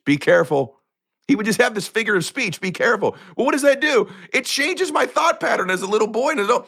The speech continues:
What do I need to be careful of? What am I afraid of? What do I need to be worried about? What should I have anxiety about? And so I'm in a loop as a human.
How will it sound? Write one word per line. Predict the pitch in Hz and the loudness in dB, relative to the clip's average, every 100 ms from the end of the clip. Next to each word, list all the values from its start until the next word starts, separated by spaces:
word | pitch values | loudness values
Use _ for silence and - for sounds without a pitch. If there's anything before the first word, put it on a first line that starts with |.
| _ | _
What | 220 | -2
do | 370 | 0
I | 320 | -2
need | |
to | 330 | -2
be | 320 | -4
careful | 320 277 220 | -2 0 0
of? | 160 | 2
What | 196 | 2
am | 285 | 2
I | 277 | 0
afraid | - 247 254 | 0 0 2
of? | 156 | 0
What | 190 | 0
do | 254 | 0
I | |
need | 262 | -2
to | 240 | -2
be | 240 | -2
worried | 175 147 214 262 220 | -2 2 2 2 0
about? | 139 131 92 - - | 2 2 0 -6 -4
What | 208 | -2
should | 240 254 | 0 0
I | |
have | 247 | 2
anxiety | 233 214 139 190 262 233 190 | 0 0 0 2 2 2 0
about? | 139 120 101 - - _ | 0 0 0 -6 -20 _
And | - | -8
so | - 262 | -2 0
I'm | 269 | 2
in | |
a | 220 | 2
loop | 180 196 302 262 | 0 0 0 0
as | 180 170 | -2 -2
a | 170 | -4
human. | - 247 311 147 165 | -2 -2 2 2 0